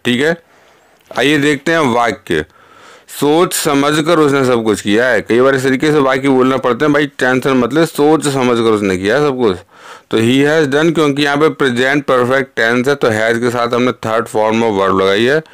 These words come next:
He has done everything thoughtfully। ओके, let's see one more sentence।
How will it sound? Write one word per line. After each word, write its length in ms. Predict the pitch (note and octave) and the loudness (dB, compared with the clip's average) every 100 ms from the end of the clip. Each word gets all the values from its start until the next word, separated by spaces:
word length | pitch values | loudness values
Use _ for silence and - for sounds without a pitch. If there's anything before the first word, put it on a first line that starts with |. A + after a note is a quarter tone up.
| - - - | -20 -20 -6
He 140 | A#2+ C#3 | -2 0
has 180 | E3 C#3+ | 0 0
done 280 | D3 D#3 D#3 | 0 2 0
everything 420 | D3+ C#3+ E3+ G3+ - - | 0 0 0 0 -2 -2
thoughtfully। 600 | C3+ C3 - G#2 E2+ D#2+ E2+ _ _ _ _ _ _ _ _ _ _ - | 0 0 -2 -4 -2 -4 -10 _ _ _ _ _ _ _ _ _ _ -2
ओके, 340 | B2+ D3 F#3 | 0 0 0
let's 520 | - - A#2 C#3+ - | -2 -2 0 0 0
see 120 | E3+ D#3+ | 0 2
one 200 | D3+ C#3+ | 4 2
more 160 | D3 | 2
sentence। 500 | C#3+ C#3+ D3+ G3 C#4 | 0 0 2 0 0